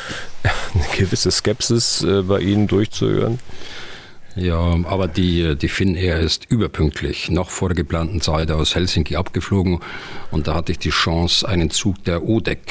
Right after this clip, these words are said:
Speaker 2: muss man jetzt sagen,
Speaker 1: Aha.
Speaker 2: für alle anderen, die nicht aus der Region sind, die Ostdeutsche Eisenbahngesellschaft, die ja nicht bestreikt worden ist, den habe ich erreicht und,
Speaker 1: Ja.
Speaker 2: äh, alles war gut.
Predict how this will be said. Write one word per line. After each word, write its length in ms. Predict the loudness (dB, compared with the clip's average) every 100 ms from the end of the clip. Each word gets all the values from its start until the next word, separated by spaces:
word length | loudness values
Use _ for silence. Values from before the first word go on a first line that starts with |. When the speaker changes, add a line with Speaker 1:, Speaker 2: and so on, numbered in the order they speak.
| -2 -2 -2
Speaker 2:
muss 220 | -2 0
man 80 | 2
jetzt 140 | 2
sagen, 320 | 4 4 4 -2
Speaker 1:
Aha. 180 | -2 0
Speaker 2:
für 260 | 0 0
alle 180 | 0 0
anderen, 380 | 2 0 2 2
die 100 | 4
nicht 220 | 2 2
aus 100 | 0
der 120 | 2
Region 380 | 2 4 4 4
sind, 460 | 2 0 0 -4 0
die 220 | 2 2
Ostdeutsche 560 | 0 0 0 0 -2 0
Eisenbahngesellschaft, 960 | 2 2 2 0 0 0 0 -2 -8 -10 -10 -8 -10 -4
die 60 | 0
ja 80 |
nicht 220 | 2 0 -2
bestreikt 540 | -2 0 -2 -2 -2
worden 300 | -2 -2 0
ist, 500 | 2 2 0 -2 -2
den 140 | 0
habe 160 | 2 2
ich 60 | 0
erreicht 440 | 0 0 0 -2
und, 220 | -2 0
Speaker 1:
Ja. 180 | 0 2
Speaker 2:
äh, 300 | 0 -2 -4
alles 180 | 0 0
war 80 | 0
gut. 360 | -4 -8 -10